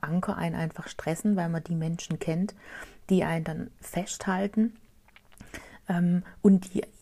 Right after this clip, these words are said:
einem dann auch ein Stück weit Freiheit nehmen, ähm, weil sie so starr sind, so eng, weil sie dich einwickeln in ihren Meinungen, in ihren, ähm,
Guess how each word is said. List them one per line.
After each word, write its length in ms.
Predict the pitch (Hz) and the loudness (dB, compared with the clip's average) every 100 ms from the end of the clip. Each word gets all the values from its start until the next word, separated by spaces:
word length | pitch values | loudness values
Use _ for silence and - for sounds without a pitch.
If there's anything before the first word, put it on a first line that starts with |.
| - | -6
einem 360 | - 180 180 180 | 0 4 4 4
dann 180 | 170 | 4
auch 200 | - 165 | 2 2
ein 80 | 170 | 0
Stück 380 | - - 180 - | -2 -4 -4 -2
weit 200 | 160 160 | -4 -4
Freiheit 720 | - - 180 220 - 156 156 | -8 0 2 2 0 -2 0
nehmen, 460 | 160 156 156 156 156 - - - | 0 0 0 -2 -6 -10 -20 -8
ähm, 260 | - 165 160 | -4 -2 0
weil 220 | 165 180 | 0 0
sie 120 | - | -2
so 180 | 180 180 | -4 -4
starr 380 | - - - 196 | -6 -6 -6 -6
sind, 340 | - 196 185 | -2 0 0
so 140 | - 180 | -2 -4
eng, 420 | - 180 202 190 - - | -2 0 0 -2 -8 -14
weil 200 | - 190 | -8 -8
sie 160 | - 196 | -6 -8
dich 320 | - 185 - | -6 -8 -6
einwickeln 880 | - 160 196 202 180 190 - 190 190 | -6 0 4 4 4 0 2 2 2
in 220 | - 185 | 2 2
ihren 480 | - 180 175 175 175 - - - - | 2 2 0 -2 -4 -6 -20 -14 -4
Meinungen, 760 | 165 151 185 202 196 190 180 | -4 0 2 4 4 2 2
in 180 | - 175 | 0 -2
ihren, 540 | - 175 170 165 165 - | -2 -2 -2 -4 -6 -8
ähm, 420 | 170 165 165 165 | -8 -6 -6 -8